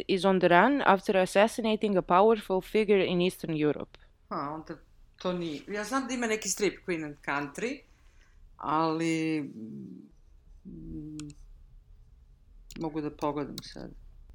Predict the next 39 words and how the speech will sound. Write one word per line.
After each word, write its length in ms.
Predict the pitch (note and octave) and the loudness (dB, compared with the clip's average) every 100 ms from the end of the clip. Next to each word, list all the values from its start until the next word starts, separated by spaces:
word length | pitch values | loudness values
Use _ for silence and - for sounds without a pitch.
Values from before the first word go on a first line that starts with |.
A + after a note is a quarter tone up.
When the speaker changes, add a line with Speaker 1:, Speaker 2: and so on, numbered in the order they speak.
| - - | -20 -2
Speaker 1:
Dok 160 | G3+ - | 0 4
ti 140 | B3+ | 2
to 160 | - B3+ | 6 8
gledaš, 360 | A#3 A#3+ C4 | 8 8 4
ja 100 | B3+ | 2
ću 140 | B3 A#3+ | 6 4
opet 200 | A#3 G3 | 6 4
da 60 | |
pomenem, 480 | F3 F3 F3+ G3 G3 | 4 4 6 4 2
to 120 | F#3 | 0
smo 140 | F3 F3+ | 0 0
pominjali 440 | F3 F3 F3 D#3+ | 2 2 2 0
i 40 | D#3 | 0
prošle 380 | D#3 G3 - | 0 0 0
godine, 640 | A#3+ C4 B3 C4 C4 B3 A#3+ - - - - - | 0 0 2 0 0 -2 -4 -12 -18 -20 -20 -8
a 120 | - | -6
to 280 | C#3+ - F#3 | -4 2 6
je, 340 | F3 E3+ E3 D#3 | 6 6 4 2
e, 80 | - - - - - - - - - - - - D3+ D3 D3 | -4 -16 -20 -20 -20 -20 -20 -20 -20 -20 -16 -10 -6 -4 0
Greta 400 | F3+ G3+ G#3+ G#3 | 8 8 8 2
Gerwig 640 | E3+ F#3 G#3 A#3+ C#4 C#4 | 8 10 10 8 4 2
i 280 | A3 A3 A3+ | 2 4 4
njen 520 | A3 F#3+ G#3 A3 G#3+ - | 6 6 4 2 -2 2
film 340 | G#3+ G3+ A3 | 4 6 4
koji 140 | G#3+ | 0
se 100 | - | -4
zove 260 | E3+ D#3 G#3+ | 2 4 6
Barbie, 600 | A3+ B3 B3+ B3+ F#3+ F#3+ | 8 10 10 8 6 8
o 80 | F#3+ | 8
Barbiki. 720 | E3+ D#3+ E3+ E3+ - - - - - A3+ - - - | 8 4 4 0 -4 -8 -10 -10 -2 -2 -4 -16 -20
<laughs> 640 | - - - D#3 C3 - - | -20 -20 -12 -8 -2 0 4
Samo 180 | A3 A#3+ | 6 6
što 120 | C4+ | 4
kad 120 | B3 | 6
smo 120 | A#3 | 6
pričali 400 | A3 A3+ C4 C4 | 6 4 6 6
prošli 360 | G#3 A3 C4 C4 | 8 8 8 2
put, 420 | - B3+ B3+ | 6 6 4
e, 40 | - | 4